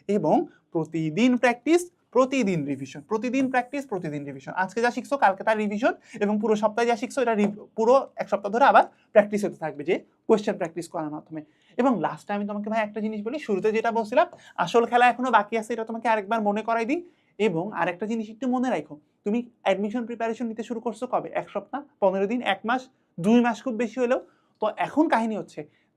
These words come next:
দুই মাসের মধ্যে যদি তুমি সাকসেস এক্সপেক্ট করো, তোমার যদি শুরুতে তোমার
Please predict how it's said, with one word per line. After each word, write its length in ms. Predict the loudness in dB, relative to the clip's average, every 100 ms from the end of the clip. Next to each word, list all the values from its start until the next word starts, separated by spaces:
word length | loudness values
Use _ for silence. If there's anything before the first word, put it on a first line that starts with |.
| 2
দুই 120 | 4 4
মাসের 220 | 2 -2 -4
মধ্যে 180 | -4 -4
যদি 140 | -6 -6
তুমি 120 | -8 -6
সাকসেস 320 | -8 -6 -6 -6 -8
এক্সপেক্ট 320 | -6 -6 -2 4
করো, 160 | 4 4 -4 -8 0
তোমার 160 | 0 0
যদি 120 | -4 -4
শুরুতে 220 | -4 -2 -2
তোমার 160 | -4